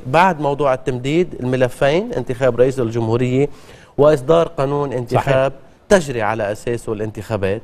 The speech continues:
Speaker 1: ولكن حد الآن الصورة غير واضحة، ما في حوار، ما في اتفاق حول قوانين الانتخاب. ال-، يلي بإيد الرئيس بري هو القوانين الموجودة كما جاء في المقال للأستاذ كمال،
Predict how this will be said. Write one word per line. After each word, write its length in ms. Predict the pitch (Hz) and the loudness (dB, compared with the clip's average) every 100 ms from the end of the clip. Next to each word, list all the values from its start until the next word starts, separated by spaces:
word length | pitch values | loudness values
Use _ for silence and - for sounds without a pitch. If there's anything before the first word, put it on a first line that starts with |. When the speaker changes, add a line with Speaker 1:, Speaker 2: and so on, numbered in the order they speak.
| 147 | 0
Speaker 1:
ولكن 640 | 190 208 196 151 165 170 165 | 4 4 2 -2 -2 -6 -6
حد 200 | 151 135 | -6 -4
الآن 380 | 110 120 139 170 - | -4 -4 -6 -10 -18
الصورة 340 | - 139 123 | -6 -2 -2
غير 240 | 117 127 113 | -2 -4 0
واضحة، 520 | 113 110 - 110 135 - - _ _ _ _ | 0 -2 -6 -10 -10 -14 -20 _ _ _ _
ما 180 | 120 123 | 0 0
في 160 | 135 135 | 0 -6
حوار، 440 | 117 104 104 135 - - - _ - | -2 0 0 0 -4 -16 -20 _ 0
ما 80 | 151 | 0
في 200 | 147 135 | 2 -2
اتفاق 580 | 135 139 - 160 - | -2 -4 -2 -4 -4
حول 200 | - 113 | -4 -4
قوانين 320 | 104 107 107 107 | 0 0 0 -2
الانتخاب. 540 | 101 - - 107 131 - - - - | -4 -8 -2 0 0 -2 -18 -20 0
ال-، 300 | 123 139 127 | 2 2 2
يلي 380 | 127 135 151 165 | 2 4 4 6
بإيد 260 | 170 220 180 | 6 6 4
الرئيس 380 | 165 160 165 | 4 2 0
بري 340 | 147 160 165 165 | 0 0 2 0
هو 180 | 175 175 | 2 0
القوانين 500 | 165 156 156 160 135 | 0 0 2 0 -2
الموجودة 540 | 123 120 107 98 110 | -2 -2 -2 -4 -4
كما 280 | 120 117 113 | -2 0 0
جاء 220 | 120 - | -2 -2
في 80 | 107 | -4
المقال 420 | 104 101 - 98 | -4 -4 -2 -2
للأستاذ 480 | 95 95 - 104 92 | 0 -4 -2 -4 -2
كمال، 380 | 98 101 117 | -2 0 0